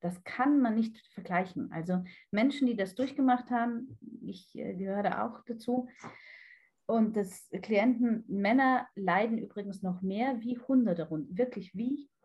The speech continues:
Hunde leiden die unter dieser Trennung von einer narzisstischen Partnerin. Das kann man sich nicht vorstellen. Das ist körperlich, das ist seelisch, das, das, das ist, das ist einfach diese achtzig Prozent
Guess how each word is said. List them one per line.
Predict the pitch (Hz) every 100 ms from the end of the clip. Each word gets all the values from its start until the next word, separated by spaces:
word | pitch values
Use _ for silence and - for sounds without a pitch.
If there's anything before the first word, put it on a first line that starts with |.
| -
Hunde | 330 294 208 208 220
leiden | 196 196 220 233
die | 220 196 190
unter | 185 190 190 180
dieser | 180 180 175
Trennung | - - 226 262 262 262
von | -
einer | - 185
narzisstischen | 175 165 165 226 226 208 208 190 -
Partnerin. | 185 180 160 135 131 _ _ _ _ _ _ _ _ _ _ _
Das | 165 - _
kann | - 294
man | 311 254
sich | 220
nicht | 202 -
vorstellen. | 185 180 160
Das | 165
ist | - - _
körperlich, | - 277 294 262 262 233
das | 196 190
ist | 180 -
seelisch, | - 269 269 254 -
das, | 202 -
das, | - 190
das | 208 196
ist, | - 226 - - - -
das | 202 -
ist | - -
einfach | 233 233
diese | 220 214
achtzig | - 330 - -
Prozent | 269 262 247 208